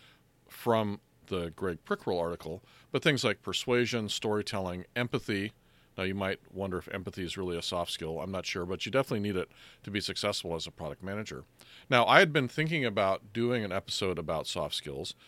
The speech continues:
and Greg's article got me off the dime on this. So let's start out by talking about what is a soft skill anyway. Well, one definition is it's personal attributes that enable someone to interact effectively and harmoniously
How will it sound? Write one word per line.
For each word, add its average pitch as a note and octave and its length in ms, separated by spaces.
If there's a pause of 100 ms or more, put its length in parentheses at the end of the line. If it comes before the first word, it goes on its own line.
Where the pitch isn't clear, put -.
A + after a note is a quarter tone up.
(240)
and G#2+ 180
Greg's A#2 320
article G#2+ 560 (120)
got G2+ 180
me G2 80
off F2 140
the F#2 80
dime G2+ 340
on C#2+ 120
this. - 320 (280)
So B2 440
let's - 380
start A#2 360
out G2+ 180
by F#2+ 120
talking F2 380
about E2 280
what A2+ 300
is F3+ 180
a A2+ 60
soft - 320
skill - 360
anyway. B2 380 (480)
Well, C3 100
one G#3 160
definition D3+ 540
is G#2+ 160
it's G#2+ 220 (180)
personal D#3 500
attributes G#2 640 (380)
that G2 120
enable G#2+ 300
someone G2 360
to - 220
interact A2 460
effectively F2 760 (280)
and F#2 160
harmoniously F#2+ 880